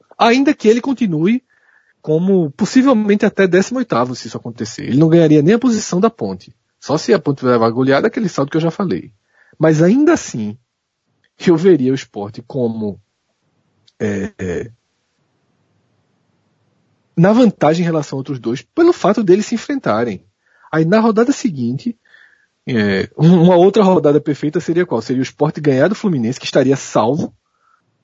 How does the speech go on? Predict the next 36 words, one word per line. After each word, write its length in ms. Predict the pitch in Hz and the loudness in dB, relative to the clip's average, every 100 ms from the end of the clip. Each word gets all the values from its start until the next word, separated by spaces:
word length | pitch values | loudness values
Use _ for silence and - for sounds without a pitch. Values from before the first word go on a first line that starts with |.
| - | -8
né, 80 | 117 | -6
sem 180 | - 139 | -2 -2
nenhum 240 | 135 175 | 0 2
objetivo 440 | 247 214 180 147 | 2 2 0 -2
no 80 | 143 | -4
campeonato. 540 | 139 127 110 98 110 117 | -4 -2 -2 -2 -2 -6
O 40 | |
Sport 300 | - 123 - | -4 -6 -6
ganha 300 | 113 143 262 | 0 2 2
do 60 | 262 | -2
Fluminense 760 | - 180 127 113 143 - 233 _ _ _ _ _ _ _ - | -2 0 0 0 -2 -6 -12 _ _ _ _ _ _ _ 2
e 280 | 175 185 - - | 4 4 0 0
os 140 | 170 | 0
dois 240 | 135 147 175 | 4 4 4
empatam. 520 | 220 - 90 - 95 _ _ _ _ _ - | 2 -2 -4 -8 -14 _ _ _ _ _ -2
Aí 220 | 147 120 | -2 -2
o 40 | |
Sport 340 | 143 - 135 147 | -4 -6 -6 -6
entra 200 | 139 139 | -4 -4
numa 280 | 143 147 | -4 -2
rodada 300 | 151 123 123 | -2 0 -2
precisando 380 | - 160 143 147 | -2 -4 0 0
de 80 | 143 | 2
ninguém, 500 | 190 196 113 107 110 _ _ _ _ _ | 4 4 4 2 -4 _ _ _ _ _
né? 320 | 110 110 127 165 | -6 -2 -2 2
E 260 | 135 131 | 4 4
seria 280 | - 143 147 | 4 4 4
até 160 | 143 185 | 2 -2
factível 580 | - 311 - 196 214 | -2 -6 -4 0 0
pensar 340 | 208 180 - 151 | 2 0 0 -2
que 100 | 214 | 0
um 60 | |
empate 440 | 247 - 139 160 - | 0 2 2 2 0
contra 220 | 170 170 | -8 -6
o 20 | |
Corinthians 640 | 165 147 123 139 175 - | -2 -2 -2 -2 -2 -2